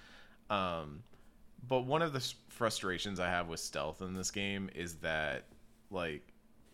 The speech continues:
it just seems like enemies always hear and see everything. Like, they see a, a pixel askew, and they're immediately like, "Oh, somebody's down over here." <laughs> And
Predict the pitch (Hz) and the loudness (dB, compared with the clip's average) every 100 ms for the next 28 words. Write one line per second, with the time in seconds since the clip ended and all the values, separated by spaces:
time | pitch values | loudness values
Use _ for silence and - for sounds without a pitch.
0 | - - - - 120 90 98 98 95 - | -20 -20 -16 -4 -2 -2 -4 0 0 0
1 | - 107 92 90 82 87 82 76 - 95 | -2 0 0 -2 -4 -2 -2 -2 -6 -6
2 | 90 82 82 67 - 73 82 82 80 78 | -4 -2 -4 -8 -8 -4 -2 -2 -4 -4
3 | 73 - - - 95 87 80 71 85 - | -6 -10 -10 -10 -6 -2 -2 -2 -2 -4
4 | - 87 76 76 73 85 - 101 98 101 | -4 -4 -4 -4 -4 -4 -2 -2 -2 -4
5 | 120 - - - - - 101 92 - 95 | -8 -12 -20 -20 -20 -4 0 0 2 0
6 | - 107 98 92 87 - - - - 107 | 0 0 0 0 -4 -8 -20 -14 0 0
7 | - - 101 - - 110 - 110 90 78 | 0 -6 -6 -4 -4 -2 0 0 0 -2
8 | - - - 92 80 80 95 113 - - | -4 -4 -4 -4 -4 -2 -2 -4 -8 -8
9 | - 92 85 87 90 90 85 71 80 85 | 0 0 2 0 0 -2 -2 -4 -4 -2
10 | 92 - 185 185 - 196 185 175 143 143 | -2 0 0 4 2 2 0 0 0 0
11 | 180 170 151 123 123 143 113 - - - | 0 2 0 0 2 4 2 2 2 2
12 | 147 - - - - 135 127 113 107 | 0 -4 -6 -6 2 6 8 8 2